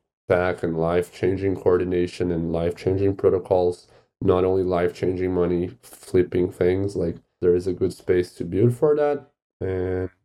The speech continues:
if you're doing something on the sort that you find that touches that kind of thing,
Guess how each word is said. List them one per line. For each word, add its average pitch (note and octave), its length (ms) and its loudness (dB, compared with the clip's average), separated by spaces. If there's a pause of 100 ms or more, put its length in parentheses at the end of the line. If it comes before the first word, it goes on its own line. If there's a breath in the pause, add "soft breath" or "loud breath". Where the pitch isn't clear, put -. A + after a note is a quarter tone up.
if G#2+ 160 6
you're A2+ 100 6
doing A#2 200 2
something B2 500 0
on A#2 100 2
the A#2 60 0
sort B2 480 2 (180)
that F2+ 200 -2
you F2+ 100 0
find F#2+ 380 -2
that F2+ 180 -2 (120)
touches G#2 340 0
that F#2 180 2
kind F2+ 140 0
of F2 80 -2
thing, G2 440 0